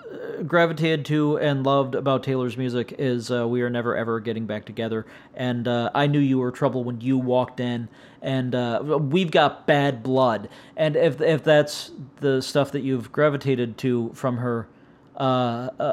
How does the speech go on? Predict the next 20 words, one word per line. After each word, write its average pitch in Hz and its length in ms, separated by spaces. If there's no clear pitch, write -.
a 135 40
moment 135 320
where 131 140
she 131 160
says, 123 460
"You 139 80
know 143 120
what? 147 280
A, 120 540
a 151 40
lot 135 220
of 117 80
this 123 180
is 117 100
on 113 200
me." 120 280
That's 156 240
an 180 80
important 135 440
song. 117 400